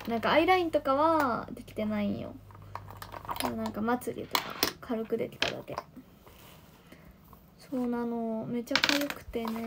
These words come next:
今まぶたが。そう、目の腫れが落ち着いたんやけど、でもめっちゃ痒くて今、薬をね、買ってきました。なんだっけ、なんか。買っ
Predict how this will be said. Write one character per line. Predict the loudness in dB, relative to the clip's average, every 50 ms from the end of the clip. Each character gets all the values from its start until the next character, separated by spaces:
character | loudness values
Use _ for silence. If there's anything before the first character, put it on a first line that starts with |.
| -6 -6 -4
今 | -4 -4 -2
ま | -2 -2 -2
ぶ | -2 -4 -6
た | -6 -6 -8
が。 | -8 -8 -12 -14 -18 -20 -20 -20 -20 -20 -20 -20 -20 -20 -20 -20 -20 -20 -20 -20 -20 -20 -20 -20 -20 -18 -18 -16 -16 -16 -18 -20 -20 -20 -20 -20 -20 -20 -20 -20 -20 -20 -20 -20 -20 -20 -20 -20 -20 -20 -20 -18 -16
そ | -6 0 4 4 6
う、 | 6
目 | 6 8 8 8 8
の | 6 6 4 4 2 0
腫 | 0 0
れ | 0 0 0
が | -2 -2
落 | -4 -4 -4
ち | -6 -8 -12
着 | -10 -6 -6 -6
い | -6
た | -4 0 2 2
ん | 2 4 2
や | 0 0 -2
け | -4 -8 -6
ど、 | -6 -6 -6 -4 -4 -4 -4 -4 -6 -6 -6 -8 -10 -12 -18 -20 -20 -20 -20 -20 -20 -10 -4
で | 0 2
も | 2 4
め | 4 4 2
っ | 2
ち | 0 -4
ゃ | -6
痒 | -2 0 0 0 0
く | -2 -4
て | -2 0 0 0 2
今、 | 0 -2 -2 -2 -2 -2 -4 -8 -10 -12 -16 -20 -20 -20 -20 -20 -20 -18
薬 | -16 -8 -6 -4 -2 0 0 0
を | 0
ね、 | 0 -2 -2 -4 -4
買 | -6 -8 -8
っ | -8
て | -10 -10
き | -6 -2 0
ま | 0 0
し | 0 -2
た。 | -6 -6 -6 -6 -8 -12 -20 -20 -20 -20 -20 -20 -20 -20 -20 -20 -20 -20 -20 -20 -20 -20 -20 -20 -8 -4
な | -2 0
ん | 2 2
だ | 2 0
っ | 0 0
け、 | -2 -2
な | 0 -2
ん | -4 -4
か。 | -6 -8 -10 -10 -10 -12 -14 -14 -16 -20 -20 -20 -20 -20 -20 -20 -20 -20 -20 -20 -20 -18 -18 -20 -20 -20 -20 -20 -20 -20 -20 -20 -20 -20 -20 -20 -20 -20 -20 -20 -20 -20 -20 -20 -20 -20 -20 -20 -20 -20 -20 -20 -20 -20 -20 -20 -20 -20 -20 -20 -20 -20 -20 -20 -20 -20 -20 -20 -20 -20 -20 -20 -20 -20 -20 -20 -20 -20 -20 -20
買 | -20
っ | -20